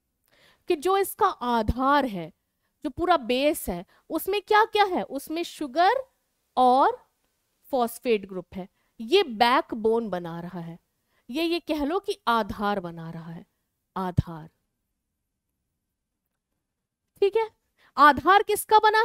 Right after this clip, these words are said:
है? शुगर का और फॉस्फेट ग्रुप का, उन दोनों से मिलके बना है क्या? आधार, पहली बात। और जो बीच में आते हैं, जो उसका बीच का पोर्शन है, उसमें क्या है? नाइट्रोजनस बेसिस, नाइट्रोजनस बेसिस बीच में आ रहे हैं।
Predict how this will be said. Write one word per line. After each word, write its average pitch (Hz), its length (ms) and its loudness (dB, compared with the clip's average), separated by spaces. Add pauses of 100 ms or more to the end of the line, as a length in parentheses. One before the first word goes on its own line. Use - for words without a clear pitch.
है? 302 220 -2 (520)
शुगर 359 460 4
का 466 220 6 (120)
और 349 180 10
फॉस्फेट 277 640 0
ग्रुप 202 240 -6 (120)
का, 180 140 -16 (540)
उन 339 160 2
दोनों 339 220 0
से 359 140 -2
मिलके 320 280 -2
बना 339 180 -2
है 370 120 -2
क्या? 480 220 4
आधार, 196 680 0 (360)
पहली 185 240 -6
बात। 196 180 -16 (580)
और 381 220 6
जो 453 100 4 (200)
बीच 403 360 2
में 339 160 -2
आते 220 380 -6
हैं, 226 300 -6
जो 349 120 -6
उसका 359 220 -2
बीच 277 400 -4
का 294 120 -4
पोर्शन 214 480 -8
है, 247 160 -8 (440)
उसमें 349 400 -4
क्या 392 260 0
है? 349 240 -4
नाइट्रोजनस 196 800 -10
बेसिस, - 480 -20 (600)
नाइट्रोजनस 311 760 -2
बेसिस 294 400 -2
बीच 208 340 -10
में 196 80 -8
आ 180 140 -10
रहे 175 100 -12
हैं। 190 120 -14